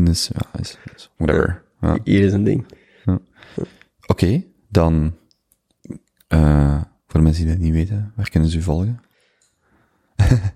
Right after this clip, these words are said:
Speaker 2: Elk platform, at Emmer Scholtens gewoon.
Speaker 1: Is dat echt overal hetzelfde?
Speaker 2: Op, behalve op
Speaker 1: Ik weet
Speaker 2: Snapchat, maar mijn Snapchat geef ik niet meer graag, want <laughs> ik heb laatst een paar foto's gekregen.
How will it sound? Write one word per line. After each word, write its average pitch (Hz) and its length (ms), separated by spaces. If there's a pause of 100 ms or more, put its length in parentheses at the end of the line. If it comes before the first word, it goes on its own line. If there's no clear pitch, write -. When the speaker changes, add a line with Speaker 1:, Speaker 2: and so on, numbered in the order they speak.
(440)
Speaker 2:
Elk 117 280
platform, 107 520
at - 240
Emmer 101 160
Scholtens 101 440
gewoon. 98 280 (200)
Speaker 1:
Is 92 80
dat 98 100
echt - 240
overal 110 280
hetzelfde? 113 500 (600)
Speaker 2:
Op, - 180
behalve 113 300
op 117 60
Speaker 1:
Ik - 60
weet 107 80
Speaker 2:
Snapchat, 104 360
maar 104 100
mijn 104 120
Snapchat - 340
geef 104 220
ik 95 100
niet 101 100
meer 101 140
graag, 98 420
want 101 140 (300)
<laughs> - 300
ik - 40
heb 120 180
laatst - 280
een 107 60
paar 107 180
foto's - 300
gekregen. - 400